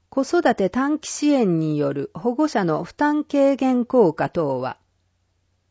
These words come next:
問い、子育て短期支援事業中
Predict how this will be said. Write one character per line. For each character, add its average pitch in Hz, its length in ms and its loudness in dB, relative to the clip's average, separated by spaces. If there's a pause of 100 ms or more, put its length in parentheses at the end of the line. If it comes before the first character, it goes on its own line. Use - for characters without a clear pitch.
(460)
問 214 240 0
い、 - 120 -10 (600)
子 277 140 0
育 311 340 2
て 190 140 -2
短 269 280 -2
期 - 120 -10
支 - 160 -4
援 247 280 2
事 214 200 0
業 139 440 -2 (200)
中 165 500 -2